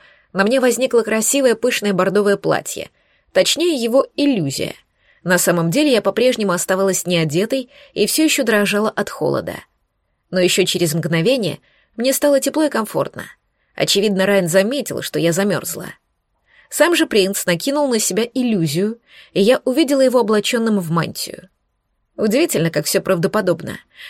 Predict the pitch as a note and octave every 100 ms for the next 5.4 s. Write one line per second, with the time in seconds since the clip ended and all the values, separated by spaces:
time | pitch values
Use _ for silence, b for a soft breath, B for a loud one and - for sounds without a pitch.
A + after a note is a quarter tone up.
0 | B G3 G#3 - A3+ A3+ G3 G#3+ C4 -
1 | F#3+ F#3 - A3 E3+ G#3 A3+ - E3+ E3+
2 | - F3+ - G3 D3+ G#2+ - _ _ _
3 | - F3+ A3+ A3 G3 C#4 G#3 - E3+ E3+
4 | E3+ - G#3 E3 D3+ - - - B B
5 | B - A#3+